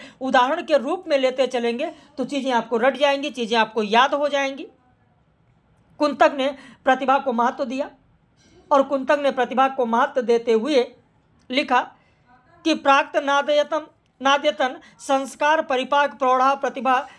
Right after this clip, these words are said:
कच दियो कवि शक्ति ही।" अर्थात पूर्व और वर्तमान जन्म के संस्कारों से मिली कवित्व शक्ति ही प्रतिभा है।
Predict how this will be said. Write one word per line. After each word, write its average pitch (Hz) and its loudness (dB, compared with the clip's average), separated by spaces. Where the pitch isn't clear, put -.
कच 320 2
दियो 262 -4
कवि 302 0
शक्ति 277 -4
ही।" 311 -10
अर्थात 269 2
पूर्व 359 2
और 285 4
वर्तमान 262 -2
जन्म 285 -6
के 285 0
संस्कारों 262 -2
से 269 -6
मिली 294 -4
कवित्व 277 -2
शक्ति 240 -6
ही 339 -2
प्रतिभा 226 2
है। 233 -6